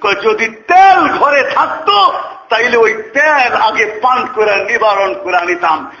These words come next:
ওই তেল যেই কাল দিয়া কপ্পি জ্বালানো হয়।" তারা জানতো না একদিন দুনিয়া এত আসবে। আম্মা জান সকালে বসছে, এক লক্ষ দেরহাম সদকা করতে করতে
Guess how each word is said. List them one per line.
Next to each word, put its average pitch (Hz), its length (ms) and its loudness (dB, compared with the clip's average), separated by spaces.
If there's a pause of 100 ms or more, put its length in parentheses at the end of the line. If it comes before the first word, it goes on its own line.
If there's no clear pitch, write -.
(180)
ওই 339 420 0
তেল 294 340 0
যেই 254 200 0
কাল 247 320 -2
দিয়া 214 300 -4 (120)
কপ্পি 208 380 -6
জ্বালানো 147 380 -4
হয়।" 117 280 -12 (2500)
তারা 180 220 0
জানতো 349 480 0
না 349 280 4
একদিন 320 360 0
দুনিয়া 302 320 2
এত 285 220 -2
আসবে। 262 720 0 (120)
আম্মা 277 360 0
জান 262 240 0
সকালে 254 500 0
বসছে, 320 520 0 (180)
এক - 320 0
লক্ষ 311 340 2
দেরহাম 285 540 0
সদকা 277 360 -2
করতে 294 440 -2
করতে 311 380 -2